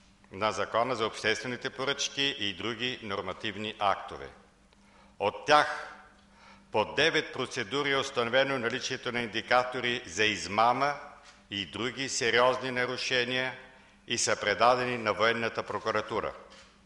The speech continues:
Министерството на икономиката.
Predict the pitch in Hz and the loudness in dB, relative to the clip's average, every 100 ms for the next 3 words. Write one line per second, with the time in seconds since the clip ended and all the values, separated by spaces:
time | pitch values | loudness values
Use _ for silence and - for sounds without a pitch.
0 | _ _ _ - - - - 107 101 101 | _ _ _ -20 -20 -20 -12 -4 -2 2
1 | 123 131 - 135 135 131 131 135 131 101 | 4 4 0 -4 0 2 4 4 4 2
2 | - - | -6 -10